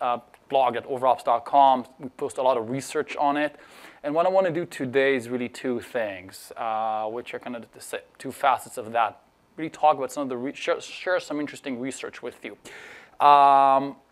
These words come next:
the first part is actually kind of, uh, a bonus. I'm known for talks that are, like, better for worse, probably for worse, uh, for talks that are really, really technical in nature. Here I'm actually gonna be sharing a lot of some interesting, um,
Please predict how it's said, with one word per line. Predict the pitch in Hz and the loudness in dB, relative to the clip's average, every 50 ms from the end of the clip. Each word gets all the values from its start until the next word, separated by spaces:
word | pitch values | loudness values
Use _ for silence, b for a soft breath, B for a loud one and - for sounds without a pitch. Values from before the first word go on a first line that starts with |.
| _ _ _ _ | _ _ _ _
the | - 156 | -8 -8
first | 143 - - 254 320 277 - - - | -6 -6 -4 -2 -2 -2 -2 -4 2
part | - 139 117 120 123 123 | 4 6 6 6 6 4
is | 131 127 110 | 2 -2 -4
actually | 143 - 165 165 175 170 - - 170 156 147 | 2 4 6 6 6 6 2 -6 -6 -6 -6
kind | 131 - - 147 147 | -6 -4 -2 -2 0
of, | 147 147 131 123 | 0 0 0 2
uh, | 127 131 127 123 123 123 123 123 123 123 | 2 4 4 4 4 2 2 2 2 0
a | |
bonus. | 123 120 143 139 139 135 131 123 - | 0 0 0 2 2 0 -2 -4 -4
I'm | 127 127 127 131 131 | -4 -4 -4 -4 -4
known | 135 139 143 143 | -4 -4 -4 -4
for | 139 - 127 | -4 -8 -10
talks | - - - 131 123 127 - | -6 2 4 4 4 4 2
that | - 135 | -6 -8
are, | 123 | -6
like, | 120 123 120 120 - - _ _ _ _ _ _ _ _ _ _ _ _ _ _ _ - | -4 -4 -4 -4 -8 -12 _ _ _ _ _ _ _ _ _ _ _ _ _ _ _ -2
better | 120 113 113 113 | 0 0 0 -2
for | 107 - 110 104 | -6 -12 -10 -10
worse, | 107 110 110 - _ | -8 -10 -10 -12 _
probably | - - 76 - | -12 -12 -12 -12
for | - - | -12 -12
worse, | - - 127 - - B B B B B B B | -10 -10 -10 -10 -14 B B B B B B B
uh, | - 156 151 151 156 151 | 2 6 8 8 8 6
for | 151 - 160 | 6 2 -2
talks | 139 - 165 165 170 170 | 2 6 8 8 6 6
that | - | 4
are | 151 139 | 0 2
really, | 135 147 151 147 | 2 0 -2 -2
really | 143 143 139 131 | -4 -4 -4 -6
technical | - - - - 151 - - - 156 143 139 - - 131 127 123 123 127 | -8 -6 2 2 2 2 2 0 -2 -2 0 2 4 6 8 8 8 6
in | - 139 131 131 | 4 0 -2 0
nature. | 139 139 143 156 147 - - 185 196 208 214 214 B B B B B B B | 0 0 0 -2 -2 -4 -2 -2 0 0 -2 -4 B B B B B B B
Here | B - 190 | B 0 2
I'm | 196 190 | 4 6
actually | 185 180 190 190 - - | 8 6 6 6 0 -4
gonna | 196 185 196 180 160 | 0 0 2 2 0
be | 135 135 | -2 -4
sharing | 123 - - - 165 165 160 156 143 135 123 123 | -6 -4 2 6 6 8 8 8 6 4 2 0
a | 127 110 123 | 0 0 4
lot | 127 131 147 147 | 6 6 6 6
of | 143 131 | 4 2
some | - - 139 127 123 | 0 -2 -4 -4 -4
interesting, | - 165 160 - 190 - - - 151 143 135 123 120 - | -6 -10 -10 -10 -10 -10 -6 -4 -4 -2 -2 -4 -2 0
um, | 135 127 127 123 120 120 120 117 113 113 107 | 2 2 4 2 2 2 2 0 -2 -4 -8